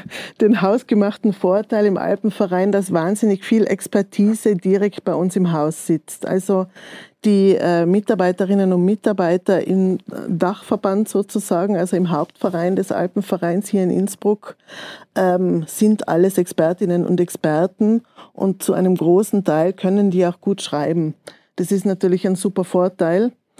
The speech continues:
ähm, grad was jetzt wissenschaftliche Texte betrifft, aber auch einfach, äh, wenn's um, äh, ich wi-, wiederhole mich, Sicherheit am Berg, das ist einfach eines von den größten Themen im Alpenverein und einfach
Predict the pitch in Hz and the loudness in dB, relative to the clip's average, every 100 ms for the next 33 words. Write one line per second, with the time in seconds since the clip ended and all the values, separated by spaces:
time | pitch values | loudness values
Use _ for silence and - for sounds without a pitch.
0 | - _ _ - 180 190 190 180 170 180 | -20 _ _ -2 0 2 2 0 0 -2
1 | 185 185 180 190 - 220 254 - 196 - | -2 -2 -2 -6 -2 -2 -2 -2 -4 -4
2 | 185 185 - 165 - - - 185 175 185 | -2 -2 -2 -6 -6 -8 -2 0 0 -4
3 | 180 - 202 202 - - 180 - 165 190 | -4 -2 -2 -2 -6 -4 -4 -4 -4 -4
4 | - - 190 180 180 175 _ _ _ _ | -6 -6 -4 -2 -4 -4 _ _ _ _
5 | _ - 180 175 175 170 170 165 - 185 | _ -4 -2 0 -2 -2 -4 -8 -6 -2
6 | 196 220 - 196 185 - _ - - - | -2 -2 -2 0 0 -4 _ -20 -16 -8
7 | 180 185 180 190 165 185 220 185 - 208 | -4 -2 0 0 0 0 0 -2 -4 -2
8 | 202 175 180 180 156 175 202 180 190 185 | -2 0 -2 -2 -2 -4 -2 -4 -4 -2
9 | 175 175 - 185 190 185 180 175 175 196 | -4 -4 -6 -4 -4 -2 -2 0 0 -2
10 | - 190 180 190 196 180 - 180 196 - | -4 -2 0 0 0 0 -2 -4 -6 -4
11 | 180 160 175 190 175 170 175 - 170 | -6 -2 -2 -2 -2 -2 -4 -4 -8